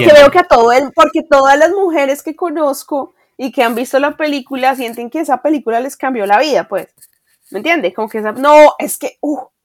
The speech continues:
Speaker 2: claro, sí, manda un mensaje, manda un mensaje súper contundente. No, para mí un mensaje contundente es lo del mundial.
Speaker 1: Sí.
Speaker 2: Eso es un mensaje
Speaker 1: Ok.
Speaker 2: contundente. Son unas muchachas que se están,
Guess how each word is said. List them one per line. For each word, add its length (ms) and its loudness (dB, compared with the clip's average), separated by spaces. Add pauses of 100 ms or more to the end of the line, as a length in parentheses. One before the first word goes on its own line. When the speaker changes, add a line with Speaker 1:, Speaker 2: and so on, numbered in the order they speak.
Speaker 2:
claro, 440 -8
sí, 200 -6
manda 260 -8
un 60 -6
mensaje, 420 -4 (280)
manda 320 2
un 60 -2
mensaje 480 -4
súper 480 -6
contundente. 880 -4
No, 300 0 (580)
para 160 4
mí 120 -2
un 60 -4
mensaje 340 -4
contundente 600 -4
es 60 -10
lo 100 -4
del 160 -8
mundial. 420 -8 (400)
Speaker 1:
Sí. 640 -2 (400)
Speaker 2:
Eso 260 2
es 100 -2
un 100 -2
mensaje 320 0
Speaker 1:
Ok. 60 -14
Speaker 2:
contundente. 800 -4
Son 200 -6
unas 180 -4
muchachas 640 -4
que 100 -8
se 120 -8
están, 360 -10